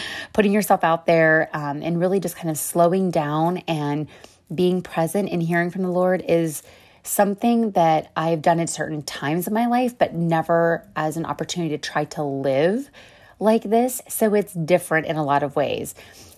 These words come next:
But during this time, the Holy Spirit has really just been ministering to my spirit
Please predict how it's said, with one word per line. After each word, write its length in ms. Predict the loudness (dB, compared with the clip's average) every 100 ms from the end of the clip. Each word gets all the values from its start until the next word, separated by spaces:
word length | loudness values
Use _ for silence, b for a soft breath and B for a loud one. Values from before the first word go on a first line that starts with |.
| B 0
But 380 | 4 4 2
during 320 | -4 0 4 4
this 180 | 2
time, 280 | -2 -4 -2
the 60 | -2
Holy 300 | -2 0 0
Spirit 320 | 0 0 0
has 240 | 0 -2
really 320 | 0 0 0 -2
just 220 | -4 -4
been 200 | -4 -2
ministering 560 | 0 2 2 0 -2 -4
to 160 | -4
my 240 | 0 2 0
spirit 520 | -2 -4 0 0 -2